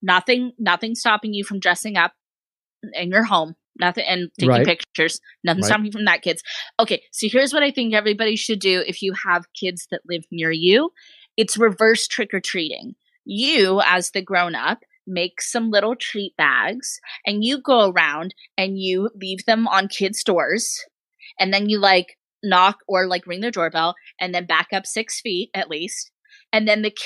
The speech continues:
Speaker 1: kids answer the door, and they say, "Trick or treat," and they pick up their treat. So see,
Speaker 2: Okay.
Speaker 1: it's kind of like us
Speaker 2: Yeah.
Speaker 1: adults who should theoretically know how to social, like,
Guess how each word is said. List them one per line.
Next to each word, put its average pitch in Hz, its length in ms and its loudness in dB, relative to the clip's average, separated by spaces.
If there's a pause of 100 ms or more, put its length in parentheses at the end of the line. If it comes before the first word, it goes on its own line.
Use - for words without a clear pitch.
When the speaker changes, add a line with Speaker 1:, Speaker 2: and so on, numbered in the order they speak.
(140)
Speaker 1:
kids 403 540 2 (120)
answer 220 500 -4
the 180 100 -6
door, - 400 -10 (480)
and 196 180 0
they 185 140 2
say, 175 480 2
"Trick 339 300 -8
or 392 140 0
treat," 214 440 -2
and 233 160 0
they 233 100 -4
pick - 240 -6
up 311 140 -4
their 370 160 -2
treat. 466 440 0 (840)
So 294 140 -6
see, 349 240 -4
Speaker 2:
Okay. 175 160 6
Speaker 1:
it's 262 140 -2
kind 294 180 2
of 262 80 -6
like 262 300 2 (240)
us 269 260 2
Speaker 2:
Yeah. 190 80 6
Speaker 1:
adults 220 640 0 (140)
who 226 260 -2
should 233 600 2 (320)
theoretically 208 560 0
know 196 240 0
how 190 240 2
to - 480 -16
social, 185 380 -4
like, 196 180 2